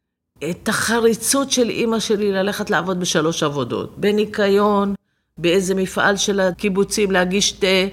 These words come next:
לנקות, לתפור לאנשים, לעשות, בחנות ירקות, הייתה עובדת, מנקה את החנות בסוף היום ומקבלת כל מיני, כאילו, היכולת שלה לעבוד בצורה כזאת שמבחינה כלכלית, היא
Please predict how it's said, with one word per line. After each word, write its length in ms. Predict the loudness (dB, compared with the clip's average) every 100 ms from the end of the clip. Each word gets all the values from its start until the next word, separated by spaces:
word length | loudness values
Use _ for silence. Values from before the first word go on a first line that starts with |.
| -8 -8
לנקות, 680 | -2 0 -2 0 2 2 0
לתפור 400 | -2 0 0 2
לאנשים, 720 | 2 2 2 -2 -2 -2 -2
לעשות, 340 | -2 0 0 0 0 -2
בחנות 420 | 0 2 2 0
ירקות, 500 | 0 0 0 -2 0
הייתה 320 | -2 0 0
עובדת, 500 | 0 0 0 -2 -4 -18 -20 -20 -14
מנקה 380 | -2 0 0 0
את 100 | -2
החנות 360 | -2 0 0 0
בסוף 320 | 0 0 0
היום 260 | 2 2 -2
ומקבלת 580 | -6 -4 0 2 0 -2
כל 180 | -2
מיני, 300 | 0 0 -2
כאילו, 340 | -2 -2 -2 -2 -12 -20 _ _ _ -20 _ -6
היכולת 920 | -4 -4 -6 -10 -10 -8 -4 -2 -2
שלה 220 | -2 -2
לעבוד 520 | 0 -2 -2 -2 -2 -6 -18 -20 -20 -20 _ _ _ _ -12
בצורה 400 | -8 -4 2 2
כזאת 260 | 2 -2 -2
שמבחינה 800 | -4 -2 -2 -2 -6 -4 -2 0
כלכלית, 640 | 0 0 0 0 0 -2
היא 440 | -4 -2 -2 -4